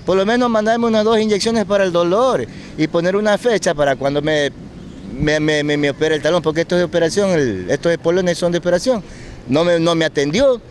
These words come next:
peor, me hacía un par de inyecciones, nada. Ya, ya, ya.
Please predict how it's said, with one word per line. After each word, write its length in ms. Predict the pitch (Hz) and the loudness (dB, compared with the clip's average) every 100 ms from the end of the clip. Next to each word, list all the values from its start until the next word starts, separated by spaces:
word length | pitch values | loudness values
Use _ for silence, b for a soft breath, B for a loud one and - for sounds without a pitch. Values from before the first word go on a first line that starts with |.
| B B B - - | B B B -14 0
peor, 280 | 208 277 | 2 2
me 460 | 214 190 160 160 160 | 0 -2 -2 0 0
hacía 260 | 156 156 196 | 0 -2 -2
un 60 | |
par 120 | 180 | 0
de 60 | 180 | 0
inyecciones, 360 | 160 151 208 208 | 0 0 0 0
nada. 280 | 226 190 131 B B B - | 2 0 -2 B B B -2
Ya, 360 | 185 247 247 | 2 2 4
ya, 280 | 226 233 240 | 4 2 2
ya. 220 | 240 240 | 0 0